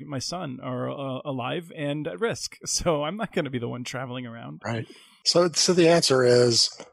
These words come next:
Speaker 2: you know, if you're gonna build networks, you have to build them for the future needs. Why would you, especially with money that's gonna give you six years
Speaker 1: Mm-hmm.
Speaker 2: to build them? You can't, but you,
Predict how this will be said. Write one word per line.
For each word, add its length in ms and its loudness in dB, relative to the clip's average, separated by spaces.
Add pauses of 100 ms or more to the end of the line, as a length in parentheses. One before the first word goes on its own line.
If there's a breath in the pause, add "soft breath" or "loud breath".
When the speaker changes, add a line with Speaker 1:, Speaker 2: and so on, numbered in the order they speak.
Speaker 2:
you 120 6
know, 160 4
if 180 -2
you're 80 0
gonna 200 6
build 240 6
networks, 480 4
you 80 2
have 260 2
to 80 -2
build 320 -2
them 160 0
for 160 -4
the 100 -10
future 400 -4
needs. 480 -4
Why 200 2
would 200 0
you, 160 -4
especially 440 2
with 160 -6
money 260 2
that's 300 -6
gonna 220 -4
give 160 -4
you 100 -8
six 340 0
years 280 -4
Speaker 1:
Mm-hmm. 80 -10
Speaker 2:
to 60 -18
build 280 -8
them? 340 -12
You 180 -16
can't, 320 2
but 160 -6
you, 120 -8